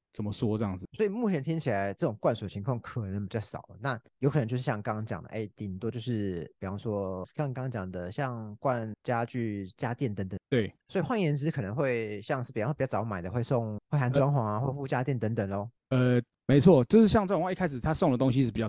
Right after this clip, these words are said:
Speaker 1: 多，那再来的话，
Speaker 2: 嗯。
Speaker 1: 可能就是，好比说只送家电，那再后面，
Speaker 2: 哦。
Speaker 1: 哎，可能不好意思，我就不送，而且价钱可能还会微幅的，
Speaker 2: 慢慢往上。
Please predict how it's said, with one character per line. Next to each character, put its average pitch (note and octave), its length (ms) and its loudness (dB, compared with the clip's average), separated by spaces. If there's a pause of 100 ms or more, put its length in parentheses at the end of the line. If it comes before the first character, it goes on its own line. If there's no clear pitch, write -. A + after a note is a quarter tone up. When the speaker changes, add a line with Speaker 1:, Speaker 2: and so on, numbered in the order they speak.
Speaker 1:
多， F#2+ 280 0 (340)
那 D#3+ 220 4 (140)
再 F3 180 6
来 A#2+ 160 2
的 B2+ 60 2
话， D3 100 4
Speaker 2:
嗯。 A2+ 60 -6
Speaker 1:
可 A#2+ 120 -4
能 A2+ 160 0
就 C3+ 100 6
是， A#2+ 380 4 (140)
好 - 120 -2
比 C3 120 8
说 C3 120 6
只 - 120 -2
送 C#3+ 180 4
家 A#2+ 220 0
电， G2+ 200 -2 (180)
那 D#3 120 0 (260)
再 - 180 4
后 E3+ 200 8
面， D#3 220 6
Speaker 2:
哦。 - 80 -4 (300)
Speaker 1:
哎， D#3+ 200 0
可 B2 100 -2
能 A#2 220 0
不 C#3+ 80 -2
好 B2+ 80 2
意 A2+ 40 -2
思， A2 120 -8
我 G#2 100 -6
就 B2+ 120 -4
不 A2 100 -4
送， F#2+ 300 -4 (120)
而 C3 80 -2
且 B2+ 220 4
价 D#3 240 2
钱 A2 240 -6
可 A2+ 160 -6
能 G#2 100 -4
还 A2+ 180 -4
会 A#2+ 540 2 (200)
微 C3+ 280 6
幅 C3 240 0
的， B2+ 140 6
Speaker 2:
慢 - 20 6
慢 A#2 60 6
往 - 40 2
上。 - 60 -6